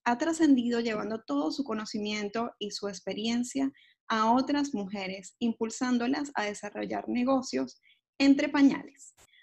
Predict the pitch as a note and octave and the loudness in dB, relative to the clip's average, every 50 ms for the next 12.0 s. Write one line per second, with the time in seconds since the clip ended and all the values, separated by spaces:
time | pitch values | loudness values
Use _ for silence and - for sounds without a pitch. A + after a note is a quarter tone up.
0 | _ _ _ _ G#4+ G4+ - E4 C#4+ A#3+ B3 C4 B3+ - - C4 A#3 G#3+ G#3 G3+ | _ _ _ _ 2 4 6 6 6 8 8 6 4 4 0 0 0 0 0 -2
1 | G#3 - - A3 A3 A3 - A#3+ B3+ B3+ B3 - - _ _ - G#3 - - G#3 | -4 -4 -4 -4 -4 -2 -2 -2 -2 -2 -4 -8 -12 _ _ -6 -6 -2 0 2
2 | G3+ G3 G3+ G#3 G#3 G#3+ A3 B3+ C4+ B3+ - A#3 A3 G#3+ A3 A#3 B3 B3 - _ | 4 4 4 4 4 2 2 2 0 0 -2 -6 -6 -6 -4 -6 -6 -6 -4 _
3 | A#3 A3 G#3 G#3 A3+ A3+ A#3+ A#3 A3+ - - A#3+ A#3 C4+ D4+ - _ _ _ _ | -2 -2 0 -2 -2 -2 -4 -4 -6 -6 -8 -6 -6 -6 -6 -8 _ _ _ _
4 | _ _ - C4+ C4+ C4+ D#4 D4+ D#4+ D#4 E4 D#4+ D4+ D4+ D4+ D4 C#4+ B3 A3 A3 | _ _ 4 4 4 6 4 2 2 2 2 2 2 2 2 2 2 2 2 0
5 | A3+ A#3+ B3+ B3 A#3 G#3 G3+ G#3 G#3 G#3 - - G#3+ G#3 G3+ G3+ G3 F#3+ F#3+ F#3+ | 0 0 0 0 0 0 -2 -4 -6 -6 -6 -6 -6 -6 -6 -6 -6 -6 -6 -6
6 | - - - _ _ _ _ _ - A3+ A3 G#3 G#3 - - - A3 G#3 G#3 G#3 | -8 -8 -10 _ _ _ _ _ -2 -2 -2 -2 -2 -4 -4 0 0 2 4 2
7 | G#3 - - _ B3 A3+ - A#3+ A3+ A3+ A#3 A3 A#3 A#3 A#3+ A#3 A#3+ A#3+ B3+ B3 | 2 0 -2 _ -8 -6 -4 -4 -2 -2 -2 -2 0 0 2 2 2 0 0 -4
8 | - - A3 - - A3 G3+ G3 G3 G3 G3 G3+ - - - A3+ - - G3 G#3 | -4 -6 -8 -6 -6 -4 -4 -4 -4 -6 -6 -8 -8 -8 -10 -10 -10 -10 -8 -8
9 | G#3 G3+ G3 G3 G3 - G#3+ - A3+ A3+ G#3+ A3 - - - - F#3+ F#3 F#3+ C#4 | -6 -6 -6 -6 -6 -8 -10 -6 -4 -4 -4 -6 -10 -12 -10 -6 -6 -6 -6 -6
10 | - _ _ _ _ _ _ _ - B3+ C4+ D#4+ E4 D#4 C4+ B3 B3 A#3 A3+ A3+ | -10 _ _ _ _ _ _ _ -8 -4 0 0 0 0 0 0 0 0 0 0
11 | A#3 B3 C4 - - A3+ G#3+ G#3 G#3+ G#3+ - B3 B3 - B3 A3+ A3 A3+ A#3 - | 0 -2 -4 -4 -4 -4 -2 -4 -4 -6 -6 -6 -4 -4 -4 -2 -2 -4 -6 -8